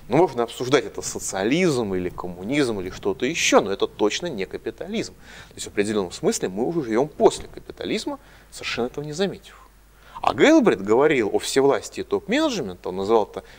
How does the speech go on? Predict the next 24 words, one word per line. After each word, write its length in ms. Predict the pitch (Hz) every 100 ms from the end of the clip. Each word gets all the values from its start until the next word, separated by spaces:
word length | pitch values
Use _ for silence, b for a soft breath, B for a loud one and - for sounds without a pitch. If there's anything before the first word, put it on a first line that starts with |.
| B
техноструктурой, 800 | - - 113 135 135 - 110 90 B B
вообще 220 | - - 247
в 40 |
конце 300 | - - 165
шестидесятых 480 | - - 117 - 95
годов, 320 | 98 - - B B
описывая 560 | - - 165 - 120 107
с 100 | -
натурой 440 | 120 - 113 98
то, 280 | - 277 320 B B
с 100 | -
натурой 420 | 151 151 156 113
то, 160 | 87 160
что 180 | - 110
уже 140 | 98
было 160 | 117 170
в 80 | -
середине 360 | 117 110 131
шестидесятых 760 | - - - 123 - 233 - 92
годов 240 | - - - B B B -
прошлого 520 | 107 110 - 143 151 -
века. 320 | 95 - - _ _ - B B B B
То 160 | - 139
есть 240 | - -